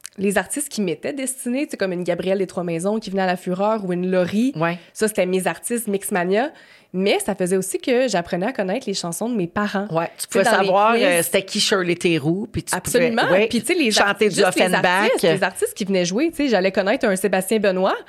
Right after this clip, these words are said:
Speaker 1: mais des fois, il y avait des in-, des a-, des invités
Speaker 2: Plus
Speaker 1: qui
Speaker 2: vieux.
Speaker 1: Oui, plus vieux, qui jouaient dans les séries que mes parents écoutaient. Fait que
Speaker 2: Ouais.
Speaker 1: ça faisait que je les connaissais. Fait que j'avais une super bonne connaissance du star system québécois,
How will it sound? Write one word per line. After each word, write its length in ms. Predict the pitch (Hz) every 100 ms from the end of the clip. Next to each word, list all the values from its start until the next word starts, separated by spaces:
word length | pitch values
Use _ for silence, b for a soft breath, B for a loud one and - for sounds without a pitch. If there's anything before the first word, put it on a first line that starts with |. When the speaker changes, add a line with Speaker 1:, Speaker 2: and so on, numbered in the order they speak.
| B B B
Speaker 1:
mais 100 | 185
des 120 | 196 196
fois, 100 | 339
il 60 |
y 20 |
avait 140 | 226 196
des 280 | 196 190 190
in-, 60 | 196
des 160 | 185
a-, 100 | 185
des 220 | 175 190 202
invités 220 | 190 -
Speaker 2:
Plus 140 | 202 180
Speaker 1:
qui 60 | 175
Speaker 2:
vieux. 320 | 226 359 -
Speaker 1:
Oui, 220 | 196 392
plus 160 | - 220
vieux, 160 | 202 453
qui 60 | 220
jouaient 140 | 190
dans 100 | 285
les 80 | 196
séries 240 | 190 196 294
que 80 |
mes 60 | 240
parents 240 | 190 190
écoutaient. 320 | 294 - - 494
Fait 40 | 220
que 60 |
Speaker 2:
Ouais. 100 | 180
Speaker 1:
ça 80 | 196
faisait 200 | 196 240
que 60 | 262
je 40 |
les 80 | 202
connaissais. 400 | 214 202 180 440
Fait 100 | 233
que 40 | 185
j'avais 220 | 185 190
une 140 | 247
super 500 | - - 523 523 220
bonne 180 | 190 277
connaissance 460 | 285 196 175 269 269
du 160 | 185
star 300 | - - 220
system 400 | 233 - - 277
québécois, 480 | 247 196 175 175 339